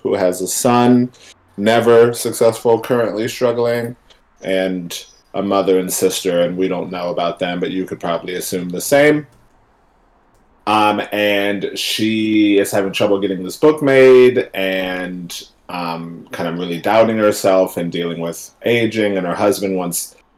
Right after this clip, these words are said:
to get surgery because he's feeling old and unattractive. And, uh, while out with her sister, she overhears her husband saying disparaging things about her, which sends her into a tailspin. She's questioning their relationship and kind of her whole life.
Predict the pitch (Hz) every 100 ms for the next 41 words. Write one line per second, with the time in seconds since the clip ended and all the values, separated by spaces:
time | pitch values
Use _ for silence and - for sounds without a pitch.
0 | - 90 90 - 127 127 123 120 110 92
1 | 87 98 87 85 107 117 113 107 92 82
2 | 82 - 123 117 120 120 113 110 104 _
3 | _ _ _ 92 92 90 90 90 - 92
4 | 90 87 87 95 101 95 92 87 92 92
5 | 87 - 131 127 127 113 113 107 - -
6 | 95 92 90 90 - _ _ _ - 95
7 | 92 90 87 82 - - 110 101 92 90
8 | 98 90 95 - 95 90 - 90 87 85
9 | 85 - 85 85 80 - - 131 139 127
10 | 120 117 117 117 117 113 95 92 - 90
11 | - 85 82 - 85 82 104 101 95 -
12 | 95 92 90 87 85 - _ _ _ -
13 | - - - - 170 170 151 131 107 85
14 | 85 117 160 160 143 139 - 139 131 131
15 | 127 87 82 80 80 82 85 87 82 82
16 | 90 120 127 127 - -